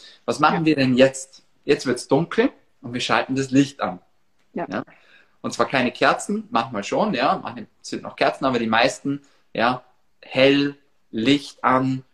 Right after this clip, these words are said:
Speaker 1: Computer, Laptop, Smartphone. Und es ist alles blaues Licht und dieses blaue Licht ballern wir in unsere Augen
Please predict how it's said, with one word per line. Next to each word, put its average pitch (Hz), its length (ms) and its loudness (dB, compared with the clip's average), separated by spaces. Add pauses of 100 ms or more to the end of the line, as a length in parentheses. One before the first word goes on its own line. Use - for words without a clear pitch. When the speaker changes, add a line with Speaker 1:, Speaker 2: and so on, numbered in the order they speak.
Speaker 1:
Computer, 127 760 0
Laptop, 117 540 0
Smartphone. 110 800 -2 (240)
Und 139 80 0
es 151 100 0
ist - 120 -4
alles 196 240 0
blaues 170 540 0
Licht 151 240 -4
und 156 80 0
dieses 147 260 -8
blaue 156 400 4
Licht - 380 0
ballern 170 340 2
wir 156 80 4
in - 80 0
unsere 135 400 -2
Augen 135 380 0